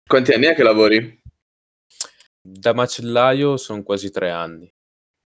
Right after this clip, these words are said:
Speaker 1: Mm, minchia, quindi l'ultimo anno, l'ultimo anno com'è, com'è stata l'esperienza?
Speaker 2: Eh, diciamo che i primi tempi sono stati tosti, il primo mesetto perché c'era proprio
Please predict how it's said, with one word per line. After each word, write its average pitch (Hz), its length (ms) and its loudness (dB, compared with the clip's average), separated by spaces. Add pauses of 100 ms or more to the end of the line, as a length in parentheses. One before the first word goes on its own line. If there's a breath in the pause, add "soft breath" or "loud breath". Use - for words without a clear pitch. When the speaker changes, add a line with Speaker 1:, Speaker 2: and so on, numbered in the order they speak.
(200)
Speaker 1:
Mm, 101 280 -10
minchia, - 260 -2
quindi 110 240 2
l'ultimo 110 460 0
anno, 113 300 0
l'ultimo 120 300 0
anno 127 180 2
com'è, 107 580 -2
com'è 107 180 -4
stata 98 680 -4
l'esperienza? 101 920 -8 (1040)
Speaker 2:
Eh, 127 300 6
diciamo 147 340 2
che 143 160 2
i 120 140 0
primi 139 340 0
tempi 160 600 0
sono 117 180 -6
stati 110 380 -4
tosti, 92 420 0
il 95 100 -8
primo 110 280 -4
mesetto 107 680 2
perché 101 280 0
c'era 95 280 -2
proprio 87 840 -6